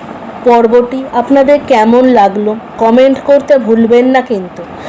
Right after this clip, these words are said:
গল্পটি ভালো লাগলে লাইক করবেন, শেয়ার করবেন এবং সাবস্ক্রাইব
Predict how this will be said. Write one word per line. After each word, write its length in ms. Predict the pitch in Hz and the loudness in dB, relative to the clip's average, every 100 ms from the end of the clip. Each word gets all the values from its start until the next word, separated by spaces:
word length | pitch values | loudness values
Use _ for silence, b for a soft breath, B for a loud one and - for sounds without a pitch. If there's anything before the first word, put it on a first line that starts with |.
| B - | B 0
গল্পটি 520 | 262 254 311 285 339 | 2 2 0 2 0
ভালো 380 | 233 202 226 269 | 0 2 4 4
লাগলে 460 | 285 262 240 240 240 | 4 2 0 -2 -2
লাইক 300 | 240 208 247 240 | 0 2 2 0
করবেন, 460 | 285 277 254 262 269 | 0 0 2 0 0
শেয়ার 440 | - - 247 254 | -4 0 2 2
করবেন 460 | 254 269 254 247 262 | 2 2 2 2 0
এবং 240 | 269 294 | 0 0
সাবস্ক্রাইব 600 | 294 240 226 - 262 240 | 0 -2 -2 -2 0 0